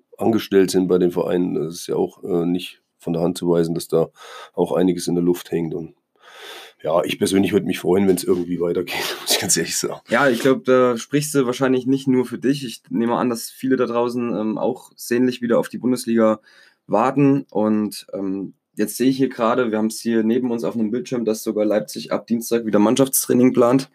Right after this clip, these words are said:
Speaker 1: Mhm.
Speaker 2: Ähm, in Deutschland, klar, haben wir einen riesen Fortschritt. Also wenn wir unser Gesundheitssystem, äh, anschauen, dann glaub ich schon, dass wir da um Weiden den anderen Ländern oder den Nachbarländern voraus sind.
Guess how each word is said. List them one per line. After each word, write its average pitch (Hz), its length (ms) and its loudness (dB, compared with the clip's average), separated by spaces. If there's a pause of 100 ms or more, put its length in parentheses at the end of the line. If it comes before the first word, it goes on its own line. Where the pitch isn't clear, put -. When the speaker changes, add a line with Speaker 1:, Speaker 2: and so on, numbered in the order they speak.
Speaker 1:
Mhm. 95 300 2 (200)
Speaker 2:
Ähm, 110 560 6 (280)
in 123 140 2
Deutschland, 147 600 4 (320)
klar, 143 300 2
haben 123 360 -2
wir 131 60 2
einen 127 60 -2
riesen 131 260 -8
Fortschritt. 160 720 -4
Also 113 260 0
wenn 120 140 0
wir 120 60 0
unser 117 180 -2
Gesundheitssystem, 131 960 0
äh, - 20 -4
anschauen, 120 680 -4
dann 110 220 -2 (420)
glaub 131 200 2
ich 127 100 -2
schon, 135 160 4
dass 131 160 2
wir 120 100 2
da 117 340 4 (640)
um 110 200 2
Weiden 131 340 4
den 117 200 2
anderen 120 300 0
Ländern 120 300 0
oder 104 160 -2
den 104 120 -2
Nachbarländern 113 560 0
voraus 113 400 2
sind. 139 260 0